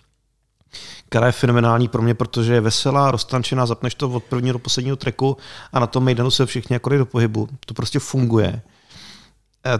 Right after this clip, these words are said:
ta, ta změna té cestově prostě prospěla a pro mě třeba poslední nahrávky Fouls nebyly moc zajímavý, takže jsem od toho moc nečekal.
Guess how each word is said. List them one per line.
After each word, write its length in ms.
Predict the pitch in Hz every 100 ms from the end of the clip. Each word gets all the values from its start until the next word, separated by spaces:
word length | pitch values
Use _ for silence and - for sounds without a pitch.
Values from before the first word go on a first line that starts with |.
| -
ta, 100 | 127
ta 220 | - 127
změna 220 | 131 127
té 140 | 143
cestově 300 | 131 127 131
prostě 240 | 131 120 131
prospěla 680 | 120 - 147 147 160 175 -
a 100 | 127
pro 400 | - - - 127
mě 100 | 127
třeba 180 | 127 127
poslední 380 | 135 - 135 131
nahrávky 360 | 127 131 -
Fouls 240 | 139 139 -
nebyly 260 | 123 139 135
moc 200 | 135 127
zajímavý, 560 | 110 120 127 131 131 - - - - -
takže 200 | - 117
jsem 160 | - 131
od 80 | 123
toho 140 | 135
moc 140 | 135 -
nečekal. 600 | 113 127 - 127 123